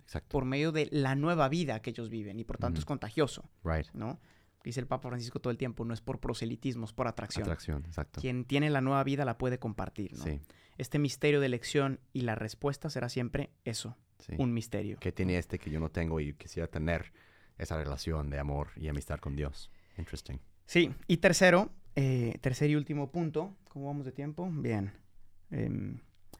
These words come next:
Speaker 2: que es, eh, Dios establece una primera alianza con los hombres,
Speaker 1: Ujú.
Speaker 2: ¿no? Establece una, una familia santa
Speaker 1: Ujú.
Speaker 2: con,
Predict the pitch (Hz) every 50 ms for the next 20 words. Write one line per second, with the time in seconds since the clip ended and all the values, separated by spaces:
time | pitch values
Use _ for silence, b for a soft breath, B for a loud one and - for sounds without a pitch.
0 | b b b b b b b b b - 160 160 175 - - - - 151 139 135
1 | - - - - _ - 143 139 165 180 170 - 180 - - - 160 156 175 190
2 | 220 214 - 269 277 302 294 - - - - - - - - - - - _ _
3 | - - 151 160 165 - - 143 135 135 139 139 147 139 127 135 135 139 143 -
4 | 147 - - 127 113 107 104 - - 104 101 95 - - - - - 71 76 78
5 | 73 - - _ - 139 123 - - - - - - - 127 120 117 120 120 -
6 | 131 123 120 - 131 131 123 120 120 117 110 110 110 - - b b b b b
7 | b b b 131 131 123 - 123 120 127 123 127 123 113 - - 104 104 98 -
8 | - - - _ _ - 78 - - 82 76 - - - - 120 117 110